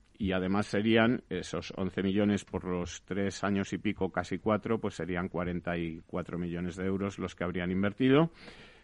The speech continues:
no treinta y dos, como dice el señor Puente. Pero es que lo cierto es que cuando uno se va al portal de licitación de Hacienda, que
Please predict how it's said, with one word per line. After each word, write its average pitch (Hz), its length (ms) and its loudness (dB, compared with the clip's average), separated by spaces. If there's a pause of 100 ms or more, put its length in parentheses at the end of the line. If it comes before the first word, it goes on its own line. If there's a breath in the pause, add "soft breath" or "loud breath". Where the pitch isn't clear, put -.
(100)
no 85 460 -2 (100)
treinta 87 380 -4
y - 20 2
dos, 110 280 2
como 90 200 -4
dice 87 400 -2
el 85 120 -4
señor 101 300 -2
Puente. 120 360 0
Pero 113 200 2
es 131 120 -2
que 147 100 0
lo 139 120 2
cierto 147 640 0
es 113 140 -4
que 117 140 -6
cuando 110 300 2
uno 117 200 0
se 117 200 0
va 117 280 4 (720 loud breath)
al 95 440 2
portal 101 440 0
de 104 80 4
licitación 101 960 2
de 90 140 2
Hacienda, 104 520 2
que 82 300 -8